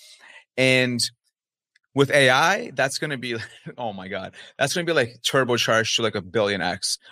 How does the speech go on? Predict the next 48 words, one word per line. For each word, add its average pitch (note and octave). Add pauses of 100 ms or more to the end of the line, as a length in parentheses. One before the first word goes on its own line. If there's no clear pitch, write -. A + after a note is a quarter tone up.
I've B2
already E3+
seen C3
this C3+
a B2
few A2+
times B2+
where A2+
people A#2+
are, G#2+
like, G2 (520)
trying B2
to B2
explain A2+
how G#2+
certain G#2+
systems G#2
work. G2+ (360)
And A#2+
I'm A#2+
like, A#2 (320)
I A2+
read A2+
it E3+
and C#3
I'm A2+
like, G#2+
"Okay, G#2+
this G2
is A2
clearly C#3
by G#2+
A G2+
I. G2
This G2+
is G2
using A#2
a G#2
twenty A2
twenty-one G2+
information G2
source." G2 (600)
Um, G2+ (240)
the A#2
information D3
wars G#2+
are F#2
real. E2+